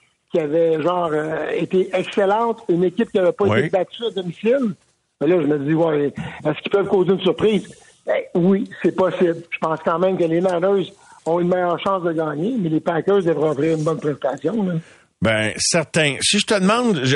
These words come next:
Speaker 2: j'attaque le sujet, on aime ça parler de football, toi et moi. Il y a eu, euh, quand même, à travers, euh, bon, il y a eu des matchs décevants, des performances collectives décevantes, mais quel a été le, le moment fort, le, le, l'exploit sportif du week-end ou le,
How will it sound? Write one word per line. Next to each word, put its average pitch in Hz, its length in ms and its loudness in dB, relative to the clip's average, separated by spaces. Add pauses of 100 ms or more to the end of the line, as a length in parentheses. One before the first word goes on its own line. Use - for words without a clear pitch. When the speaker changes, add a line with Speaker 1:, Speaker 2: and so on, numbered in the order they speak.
Speaker 2:
j'attaque 147 460 0
le 156 80 2
sujet, 127 260 2
on 170 160 4
aime 139 120 2
ça 214 140 0
parler 139 220 0
de 139 60 -6
football, 147 340 2
toi 131 220 2
et - 20 2
moi. 143 320 4
Il 127 100 0
y 120 40 4
a - 20 4
eu, 156 220 6
euh, 101 260 0 (180)
quand 123 200 2
même, 165 180 2
à 113 120 0
travers, 131 460 2
euh, 107 120 2
bon, 110 180 2
il 104 40 4
y - 20 4
a 101 60 4
eu - 20 0
des 110 160 2
matchs 120 180 0
décevants, 107 480 0
des 135 80 0
performances 104 400 -2
collectives 92 320 -2
décevantes, 117 460 0
mais 113 100 0
quel 175 240 0
a 175 60 2
été 196 300 0
le, 127 280 2 (480)
le 123 220 2
moment 165 360 2
fort, 185 280 2
le, 135 180 2
le, 139 300 0
l'exploit 214 560 0
sportif 185 480 0
du 139 100 4
week-end 147 320 2
ou 143 140 6
le, 139 80 4